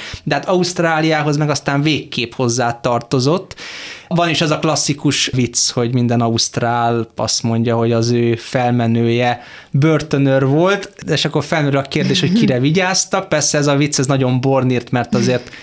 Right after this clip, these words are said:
utána is a fegyencrendszer eltörlése után is, sőt, már működése alatt is érkeztek szabad telepesek,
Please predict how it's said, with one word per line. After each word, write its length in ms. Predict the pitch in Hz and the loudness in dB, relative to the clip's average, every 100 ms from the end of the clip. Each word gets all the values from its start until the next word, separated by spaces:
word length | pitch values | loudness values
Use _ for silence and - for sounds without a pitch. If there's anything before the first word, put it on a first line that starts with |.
| - - | -12 -2
utána 580 | 233 - 147 139 135 | 0 0 0 2 2
is 180 | 127 120 | 2 0
a 60 | 127 | -2
fegyencrendszer 880 | 147 135 123 - 131 123 - 127 - | -2 -2 -2 -2 -2 -2 -2 -4 -4
eltörlése 1080 | 165 156 151 147 131 127 131 - - 127 135 | -2 -2 0 0 0 0 0 0 0 -2 -2
után 420 | 170 - 131 123 | -4 -2 -2 -2
is, 220 | 123 - | -2 -2
sőt, 300 | - 160 147 | 0 0 0
már 160 | 139 123 | -2 0
működése 720 | 139 151 147 127 127 - 135 | 2 0 -2 -2 -2 0 0
alatt 220 | 127 120 | -2 -2
is 120 | 131 | -2
érkeztek 520 | 139 131 - 120 - - | 0 -2 -4 -6 -4 -2
szabad 400 | - 139 113 - | -2 -2 -4 -4
telepesek, 720 | 120 127 131 160 - 208 208 | -2 -2 -2 0 0 -2 -4